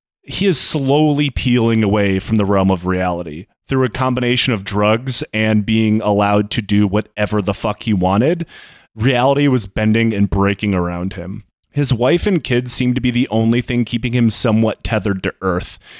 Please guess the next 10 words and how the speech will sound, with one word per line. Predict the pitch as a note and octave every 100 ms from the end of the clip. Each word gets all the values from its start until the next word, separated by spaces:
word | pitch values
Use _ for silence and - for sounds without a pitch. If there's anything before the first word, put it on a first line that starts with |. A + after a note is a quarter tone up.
| -
With | A2+ A#2
them | C3 C#3
out | D#3
of | D#3
the | D#3
picture, | C3+ - B2+ A#2+ - - -
Chucky | B2 A#2 A#2
got | A2 G#2
even | G2+ F#2
worse. | F2+ F2+ -